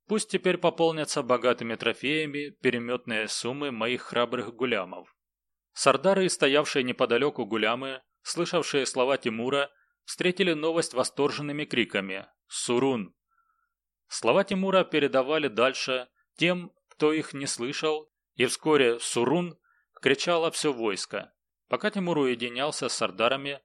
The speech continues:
гулямы принялись деловито обыскивать убитых крымчаков и крепость. Найденное продовольствие съедалось,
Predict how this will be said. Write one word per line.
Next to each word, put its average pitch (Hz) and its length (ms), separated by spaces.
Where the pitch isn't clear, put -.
гулямы 208 400
принялись 160 480
деловито 117 580
обыскивать 135 560
убитых 110 460
крымчаков 117 680
и 127 120
крепость. - 600
Найденное 180 520
продовольствие 151 720
съедалось, 117 800